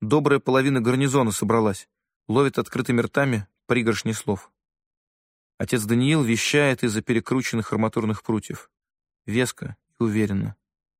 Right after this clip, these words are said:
«И то, о чём говорю, грядёт ныне. Укрепляют дух свой те, кто умерщвляет плоть свою. Гладом да удержите себя от низости телесной.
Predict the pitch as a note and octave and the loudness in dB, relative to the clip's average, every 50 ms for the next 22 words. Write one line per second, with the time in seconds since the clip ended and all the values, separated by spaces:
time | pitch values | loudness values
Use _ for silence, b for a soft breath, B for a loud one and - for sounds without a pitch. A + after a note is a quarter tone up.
0 | _ _ _ _ _ _ _ _ _ _ _ _ _ _ - D3 D3 - - G3 | _ _ _ _ _ _ _ _ _ _ _ _ _ _ 0 0 0 2 4 6
1 | G3 G3 F#3 F3+ E3+ - - G3 F#3+ F#3 F3 D#3 D#3+ E3+ D#3+ E3 E3 F3 G3 G#3 | 6 8 8 6 6 4 4 4 4 4 4 4 4 6 6 6 6 6 6 6
2 | G3 D#3+ B2 B2 C#3+ D#3+ E3+ E3 C#3+ E3+ G3 G3 F3 D#3 - - - C#3 C#3+ D#3+ | 4 4 4 4 6 6 6 4 6 6 6 6 6 4 2 -2 -2 2 4 6
3 | F3 F3 D#3+ D3 B2 A2+ G#2+ G#2 - _ _ _ _ _ _ _ _ _ _ _ | 6 6 6 4 4 2 0 -4 -8 _ _ _ _ _ _ _ _ _ _ _
4 | - C#3 D3 - E3 E3+ E3+ D#3+ - E3+ F3+ G3 G3+ G3+ G3+ G3+ G3 F3+ E3 D3+ | 0 0 0 4 4 4 4 4 4 4 6 8 8 8 8 6 6 4 2 2
5 | C#3+ C3+ G3 G#3+ G#3+ F#3+ - - - - D#3+ F3+ F#3 F3 D#3 - - F3+ F#3+ G3+ | 4 6 6 6 6 4 2 0 0 4 6 6 6 6 4 2 4 6 6 8
6 | G#3 G#3 E3+ - _ _ _ _ _ _ _ _ - - - D#3+ F3+ F#3+ F#3+ F#3 | 8 6 4 0 _ _ _ _ _ _ _ _ -8 0 4 6 8 8 8 8
7 | F3+ F#3 F3+ E3+ - - - F3 F3+ F#3+ F#3+ F#3+ F#3 F#3+ E3+ - - - F#3+ F#3+ | 8 6 6 4 2 0 2 4 6 8 8 8 8 6 4 2 2 4 6 8
8 | G3+ G3+ F#3+ E3 - - - C3+ C#3 D3 C#3+ C3 C3 B2 G#2+ F#2+ - - _ _ | 8 8 6 4 2 0 2 4 6 6 8 6 6 4 4 2 -4 -10 _ _
9 | _ _ _ _ _ _ _ - - - D#3 D#3+ F3 G3 G#3 G#3 E3+ F#3+ F#3+ F3+ | _ _ _ _ _ _ _ -2 2 4 6 8 8 8 8 8 8 6 6 6
10 | E3+ D#3+ D3+ F#3 F3+ F3+ F3 D3 D3+ F#3 G3+ G#3+ G3 D#3 D3+ E3 D3+ - - D#3 | 6 6 6 6 6 6 6 6 6 6 8 8 8 6 4 4 2 2 2 0
11 | - - E3 D#3 C#3 E3 D#3+ D#3 D3+ D3+ - - - D#3+ E3 E3+ F3 C#3+ C#3 D3 | 2 2 2 4 6 6 8 8 8 6 4 2 2 4 6 6 6 6 4 4
12 | C3+ - - - C#3+ B2 - - D#3 D3 C#3+ D#3+ D#3+ D3+ C3+ - - - C3 B2 | 2 2 0 0 0 0 2 2 4 6 6 8 6 6 4 2 0 0 2 2
13 | A2+ G2+ | 0 0